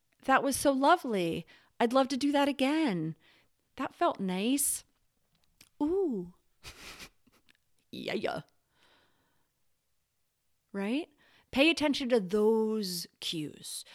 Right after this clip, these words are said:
Find out what they are, pleasure cues. Find out what pleasure cues you have and then pay attention to them. And start to pay attention, start to see, like, what brings those into your life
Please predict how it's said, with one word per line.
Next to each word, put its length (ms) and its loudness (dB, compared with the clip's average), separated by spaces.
Find 380 2
out 180 4
what 180 2
they 600 0
are, 400 -6
pleasure 540 0
cues. 760 -12
Find 180 0
out 140 -4
what 160 -2
pleasure 720 0
cues 420 -4
you 120 -2
have 460 0
and 160 2
then 180 2
pay 300 6
attention 540 0
to 140 -4
them. 300 -8
And 120 0
start 480 6
to 180 2
pay 400 4
attention, 560 0
start 380 -2
to 120 -2
see, 420 0
like, 220 -2
what 260 2
brings 500 0
those 220 0
into 280 -4
your 100 0
life 400 2